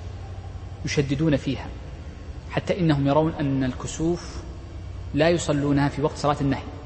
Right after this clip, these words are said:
بالإمكان أن يحمل، يقول الشيخ ظافر،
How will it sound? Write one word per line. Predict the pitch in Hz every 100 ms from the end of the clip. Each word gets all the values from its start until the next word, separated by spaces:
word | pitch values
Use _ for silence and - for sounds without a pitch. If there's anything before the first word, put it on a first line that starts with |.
| - - - - - - - - - - - - - - - - - - -
بالإمكان | 139 220 214 196 196 156
أن | 160
يحمل، | 160 175 131 135 - - - - - - - - - - - - - -
يقول | 127
الشيخ | 127 - -
ظافر، | 139 143